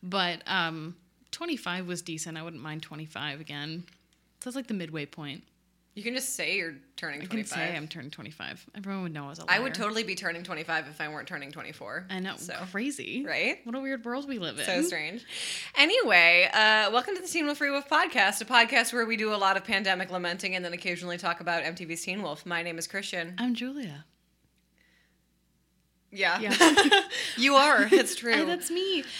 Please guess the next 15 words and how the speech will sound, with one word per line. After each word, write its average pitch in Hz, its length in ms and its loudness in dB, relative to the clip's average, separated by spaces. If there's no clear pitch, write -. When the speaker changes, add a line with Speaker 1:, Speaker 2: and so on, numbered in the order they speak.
Speaker 1:
Um, 233 400 0
this 240 160 -4
week 285 160 -6
we're 294 80 -2
talking 254 360 -6
about, 226 380 -2
uh, 208 160 -2
the 202 100 -8
fourth 226 300 -6
episode 208 340 -6
of 180 80 -6
season 185 240 -6
four, 185 240 -6
The 185 100 -6
Benefactor, 175 840 -6